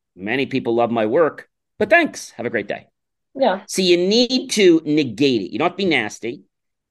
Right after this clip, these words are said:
Speaker 1: If you just walk away and you say nothing, that's fine as long as you say in your brain,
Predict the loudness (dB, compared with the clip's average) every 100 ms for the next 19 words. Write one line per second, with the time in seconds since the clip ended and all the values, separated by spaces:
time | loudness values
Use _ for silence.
0 | _ -2 -2 -2 -2 0 0 2 4 6
1 | 4 4 2 2 -2 -6 -10 -4 -4 -2
2 | -4 -4 -6 -20 -20 _ 0 0 0 -2
3 | 2 4 2 0 -2 -4 -4 -4 -6 -4
4 | -4 -4 -6 -4 -6 -4 -2 -2 -4 -10